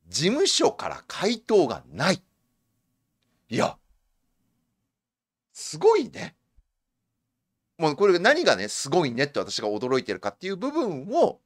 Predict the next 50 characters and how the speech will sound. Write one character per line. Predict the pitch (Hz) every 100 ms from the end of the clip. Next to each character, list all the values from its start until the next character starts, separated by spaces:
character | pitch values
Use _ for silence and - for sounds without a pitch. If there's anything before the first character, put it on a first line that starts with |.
| _
本 | 101
間 | 98
さ | 98 92
ん | 73
が | 80
ね、 | 240 _ _ _ _ -
え | 104
ー、 |
ま | 113 214
ず | 185 90 -
解 | - 110
説 | 107 -
し |
て | 107
ほ |
し | 104
い | 107
ん |
で | 73
す | -
け | 101
ど、 |
ま | 113
ず | 214
こ | 139
れ、 | 98 _ _ _
ジ | -
ャ | -
ニ | 185
ー | 359 370
ズ | 311
事 | 214 196
務 | 349
所 | 359 269
だ | -
っ | - _
た | -
頃 | - 185 143
だ | -
っ | -
た | -
ら、 | 107 98 - _ _ _ _ _ -
ど | 196
う | 359
で | 151
し | -
た | -
か？ | - - - -
こ | 101
れ。 | 82